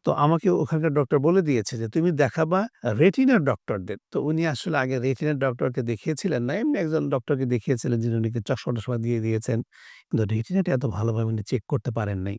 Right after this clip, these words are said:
এজন্য আমি যারা অনেক পাওয়ারের চশমা পরেন, তাদেরকে অনুরোধ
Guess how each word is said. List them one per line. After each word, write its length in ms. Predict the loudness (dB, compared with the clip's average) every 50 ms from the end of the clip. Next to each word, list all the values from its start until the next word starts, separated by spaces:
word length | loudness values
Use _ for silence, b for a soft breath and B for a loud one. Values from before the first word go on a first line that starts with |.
| _ _ 0
এজন্য 300 | 2 2 4 4 4 4 4
আমি 220 | 4 4 4 6 6 4 2 0 -4 _ -4 -4
যারা 340 | 0 2 2 2 4 2 2 0 -2 -4 b b b
অনেক 240 | 0 0 0 0 -2 _ 0
পাওয়ারের 320 | 2 4 4 4 2 0
চশমা 380 | 0 -2 -4 -4 -2 -2 -2 -2 0
পরেন, 280 | -2 -2 -2 -2 -2 -2 -4 -6 _
তাদেরকে 340 | -4 -4 -2 -2 -2 -4 -4
অনুরোধ 340 | -2 -2 0 0 0 0 -2